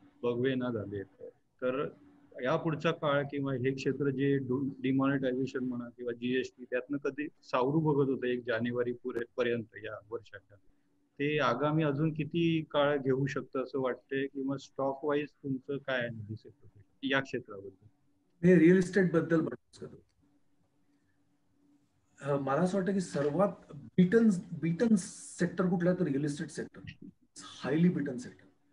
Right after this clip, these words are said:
Speaker 2: आणि, अ, गेली काही वर्ष, अ, काय माहितीये का, वीरेंद्र, सुदैवाने किंवा दुर्दैवाने मी डिस्ट्रेस सेक्टर मध्ये काम करतो, त्यामुळे, अ,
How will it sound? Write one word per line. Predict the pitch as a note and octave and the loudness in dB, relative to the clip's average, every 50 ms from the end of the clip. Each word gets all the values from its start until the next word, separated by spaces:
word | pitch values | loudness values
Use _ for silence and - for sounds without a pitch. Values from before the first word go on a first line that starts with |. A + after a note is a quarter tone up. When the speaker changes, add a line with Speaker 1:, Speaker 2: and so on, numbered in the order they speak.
| _ _ _ _ _ _ - B2+ | _ _ _ _ _ _ -10 -6
Speaker 2:
आणि, | C3 C#3 C#3 D3 D#3+ D#3+ D#3+ D#3+ D#3+ D#3+ | -2 0 0 0 0 0 0 2 2 2
अ, | D#3+ D3+ D3 D3 C#3+ C#3+ C#3+ C#3 C#3+ - - - C#3+ C#3 | 4 6 6 6 6 6 4 2 0 -4 -12 -14 -8 -4
गेली | C3+ C#3 C#3+ E3+ F3 | -2 0 0 0 0
काही | E3 D3+ C#3 D3 E3 | 2 2 4 4 6
वर्ष, | D#3 D3 C#3+ C3+ - - D#3+ C3+ A#2 - - _ _ _ _ _ _ _ _ _ - | 6 4 4 2 0 -2 -2 -2 -2 -4 -10 _ _ _ _ _ _ _ _ _ 0
अ, | D3 D#3 D#3 D#3 D#3 D3+ D#3 - - E3 C#3+ C#3+ - - _ _ - | 2 4 4 4 2 0 -4 -8 -6 -6 -6 -6 -10 -16 _ _ -2
काय | F3 G3 A3+ | 0 2 4
माहितीये | A3 G#3+ G3+ G3+ F3+ | 4 4 2 2 0
का, | F#3 F3+ E3+ | 2 0 0
वीरेंद्र, | E3 - C#3+ C#3+ D3+ D3+ E3 E3+ | 0 0 0 0 0 0 -2 -4
सुदैवाने | E3 - - D3+ B2+ C#3+ D3+ D#3+ E3 E3 E3 E3 E3 | -4 -4 -6 -2 0 2 2 2 2 0 -2 -2 -4
किंवा | E3 - E3+ D#3+ | -2 -2 -2 -2
दुर्दैवाने | D3+ C3 C3+ C3 B2 C#3 C#3 C3+ D3 C#3+ D3 | -2 -2 -4 -2 0 0 0 0 -2 -4 -4
मी | D3 D3+ D3 | -4 -6 -6
डिस्ट्रेस | C#3+ C3+ B2+ B2 - - - C3 - | -8 -8 -10 -10 -10 -10 -10 -10 -8
सेक्टर | - C3 B2 - C3+ C3 C3+ | -10 -12 -14 -14 -16 -16 -12
मध्ये | B2+ C3 C#3 | -12 -12 -12
काम | - A2+ A2 A2 A2 | -10 -12 -14 -14 -14
करतो, | G#2+ G#2 _ _ _ _ _ | -18 -20 _ _ _ _ _
त्यामुळे, | A#2 A#2 A#2+ B2 B2+ B2+ C3+ - C#3 C#3 C#3 - _ _ - - - - - C#4+ - - - - - - - - - _ _ _ | -20 -20 -14 -10 -6 -4 -4 -2 -2 -4 -6 -10 _ _ -14 -12 -12 -10 -8 -10 -10 -10 -10 -8 -8 -8 -8 -10 -14 _ _ _
अ, | - | -6